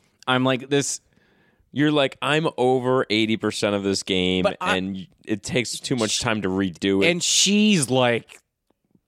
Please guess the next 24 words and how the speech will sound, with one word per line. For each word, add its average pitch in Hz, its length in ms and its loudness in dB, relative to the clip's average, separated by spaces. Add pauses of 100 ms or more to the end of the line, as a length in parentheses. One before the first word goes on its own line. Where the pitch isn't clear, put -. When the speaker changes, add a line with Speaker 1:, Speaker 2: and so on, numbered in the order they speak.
Speaker 1:
"This 131 240 0
is 113 120 0
a 117 60 2
lot." 90 520 -2
Speaker 2:
Yeah. 92 400 -2 (160)
Speaker 1:
And 143 640 2
we're 185 480 2
only 196 640 2 (1080)
three 143 540 0
hours 208 520 4
in. 240 460 4
Speaker 2:
Oh 131 220 2
my 95 240 -2 (140)
God. 107 640 2
Speaker 1:
F-, - 120 -14
like, 165 240 2
you 190 80 0
know 202 120 4
what 220 100 4
I 214 100 4
mean? 180 520 2
Speaker 2:
Yeah. 117 340 4
Speaker 1:
Like, 170 260 2
'cause 180 220 -4